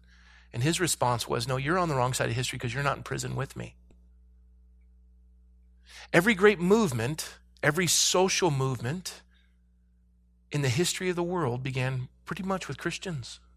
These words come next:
Abolition, Christians. Women's suffrage, Christians. Child labor laws, Christians. Human trafficking, Christians.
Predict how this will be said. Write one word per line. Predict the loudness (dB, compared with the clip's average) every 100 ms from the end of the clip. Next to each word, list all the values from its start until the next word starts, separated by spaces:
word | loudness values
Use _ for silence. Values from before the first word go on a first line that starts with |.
| -20 _ _ _ _ _ -20 _ -20 -20 -20 -20 -20 -20 -20 -20 -4
Abolition, | 2 2 2 0 -2 -8 -12 -20
Christians. | -8 -8 -6 -8 -8 -12 -18 -16 -4
Women's | 0 0
suffrage, | 0 -2 -4 -10
Christians. | -6 -6 -6 -10 -10 -16 -20 -20 -20 -20 -20 -20 -20 -20 -20 -20 -20 -20 -20 -20 -8
Child | 2 4
labor | 4 4 2
laws, | 0 -2
Christians. | -4 -4 -6 -8 -8 -12 -14 -20 -20 -4
Human | -2 0
trafficking, | 4 2 2 -4 -8 -8 -14 _
Christians. | -6 -6 -6 -10 -12 -16